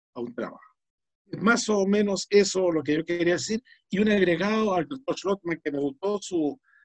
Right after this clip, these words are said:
su primera pregunta. Yo creo que si un cirujano joven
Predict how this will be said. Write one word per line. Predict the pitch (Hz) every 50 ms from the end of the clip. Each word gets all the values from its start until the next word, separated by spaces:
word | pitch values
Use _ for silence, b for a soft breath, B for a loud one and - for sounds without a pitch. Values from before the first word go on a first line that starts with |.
| _ _ _
su | - 160 147 127
primera | 127 139 135 143 180 185 180 175
pregunta. | - 160 147 139 143 131 120 123 - 98 98 b b b b b b b b b b _
Yo | 165 -
creo | - 220 233 226 214
que | 196 156
si | - 160
un | 156 139
cirujano | 127 - 160 160 143 127 - 175 190 190 190 185 180 - _ _
joven | 170 175 175 165 139 135 139 135 131